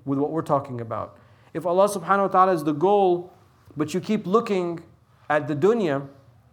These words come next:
then you're not going to arrive at Allah subhanahu wa ta'ala. Because part of arriving at a, at a, a higher awareness of Allah subhanahu wa ta'ala's presence in your life is, is shutting off a little bit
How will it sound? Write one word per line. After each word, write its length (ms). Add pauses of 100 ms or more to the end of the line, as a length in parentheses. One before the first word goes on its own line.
(600)
then 140
you're 140
not 180
going 220
to 80
arrive 360
at 80
Allah 220
subhanahu 380
wa 60
ta'ala. 320
Because 260
part 260
of 80
arriving 760 (580)
at 160
a, 220
at 120
a, 200 (160)
a 160
higher 380
awareness 680 (240)
of 140
Allah 260
subhanahu 300
wa 60
ta'ala's 320
presence 460
in 120
your 160
life 340 (440)
is, 340 (140)
is 160
shutting 380
off 360
a 80
little 260
bit 280